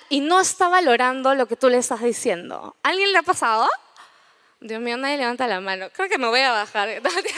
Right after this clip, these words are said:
<laughs> ¿Sí o no? Ah, ya, muy bien, gracias. Aunque sea para que me quede, levanten la mano, por favor, ¿no?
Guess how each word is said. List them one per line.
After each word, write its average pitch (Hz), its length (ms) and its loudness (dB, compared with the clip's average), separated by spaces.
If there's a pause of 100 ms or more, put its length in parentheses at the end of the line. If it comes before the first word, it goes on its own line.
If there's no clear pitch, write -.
(140)
<laughs> 554 640 -4
¿Sí - 160 6 (180)
o 392 40 4
no? 277 480 4 (380)
Ah, 302 140 2
ya, 349 240 2
muy 320 160 2
bien, 359 440 4
gracias. 277 640 4
Aunque 254 240 2
sea 427 120 4 (140)
para 349 140 4
que 233 100 0
me 220 140 0
quede, 269 280 4
levanten 254 380 2
la 247 100 2
mano, 254 240 2
por 226 140 -6
favor, 226 540 4
¿no? 247 160 4